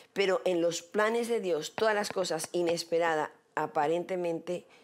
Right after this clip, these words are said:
Dios las puede direccionar hacia su propósito y a su ilusión, destino,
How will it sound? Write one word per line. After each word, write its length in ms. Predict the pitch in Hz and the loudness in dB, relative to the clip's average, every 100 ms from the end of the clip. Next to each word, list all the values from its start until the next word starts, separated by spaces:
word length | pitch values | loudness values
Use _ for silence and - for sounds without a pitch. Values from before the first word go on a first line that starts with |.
| - - | -20 -10
Dios 240 | 165 175 | -4 -2
las 220 | 180 185 | -2 -4
puede 500 | - 180 170 175 151 - _ _ _ | -4 -2 0 0 -4 -10 _ _ _
direccionar 840 | 175 220 226 220 - 214 190 165 - | -6 0 0 0 -2 -2 0 -2 -4
hacia 320 | 151 156 160 - | -8 -4 -4 -4
su 360 | - - 190 - | -6 -4 -4 -6
propósito 760 | - 160 156 180 180 185 202 | 0 0 0 -2 -4 -6 -4
y 80 | 180 | -2
a 80 | 165 | -2
su 340 | - 165 151 - _ _ | -4 -2 -4 -6 _ _
ilusión, 800 | 208 190 165 160 185 185 185 180 | -6 -2 -2 -2 0 0 0 -4
destino, 800 | 170 170 156 - 190 185 185 185 | -4 -2 -2 -6 -2 0 0 -4